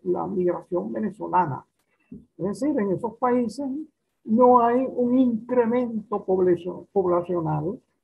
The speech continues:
eh, notable, mm, por conceptos migratorios. Esto también lo confirma el Index Mundi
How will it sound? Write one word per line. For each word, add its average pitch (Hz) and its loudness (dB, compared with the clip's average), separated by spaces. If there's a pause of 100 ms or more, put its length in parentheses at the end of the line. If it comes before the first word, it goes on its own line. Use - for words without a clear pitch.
(140)
eh, 180 -4
notable, 190 2 (180)
mm, 165 -14
por 170 -2
conceptos 175 -4
migratorios. 185 -2 (480)
Esto 208 0
también 233 -4
lo 220 -2
confirma 202 -2
el 202 2
Index 214 4
Mundi 202 -2